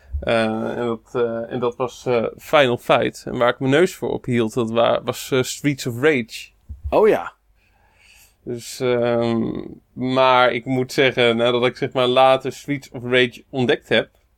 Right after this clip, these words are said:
Speaker 2: Ja.
Speaker 1: is een beetje de andere kant op gegaan.
Speaker 2: Oké.
Speaker 1: Want ik, ik had natuurlijk, zeg maar, de snes versie van, eh, van Final Fight.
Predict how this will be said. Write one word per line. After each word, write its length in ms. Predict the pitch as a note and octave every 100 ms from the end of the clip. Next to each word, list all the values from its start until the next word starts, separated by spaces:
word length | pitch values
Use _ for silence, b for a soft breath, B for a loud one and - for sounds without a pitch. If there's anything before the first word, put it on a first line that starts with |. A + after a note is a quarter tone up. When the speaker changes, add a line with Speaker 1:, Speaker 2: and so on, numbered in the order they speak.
| _ -
Speaker 2:
Ja. 340 | A2 A2 G2 _ _ _ _ _ _ -
Speaker 1:
is 160 | C#3+
een 120 | C3+ C3+
beetje 720 | D3 C#3 - D3 C#3+ C#3+ C#3+
de 60 | C3
andere 320 | E3+ E3+ D#3
kant 280 | - B3+ F3+
op 160 | D3 -
gegaan. 520 | B2 A#2 G#2+ G2+ G#2 _ _ _ -
Speaker 2:
Oké. 520 | F3+ G#3+ F#2+ A2+ G3+ b b b b b b
Speaker 1:
Want 160 | - A2+
ik, 160 | A#2
ik 160 | A#2+ A2
had 140 | A#2
natuurlijk, 300 | A#2+ A#2+ A#2
zeg 100 | C3
maar, 120 | B2
de 60 | A2+
snes 340 | - D3+ C#3 -
versie 320 | C#3 B2 A#2+
van, 340 | B2 A#2+ A#2
eh, 240 | A#2+ A#2+ A#2
van 180 | B2+
Final 280 | - C3 B2+
Fight. 480 | - C3 B2 C3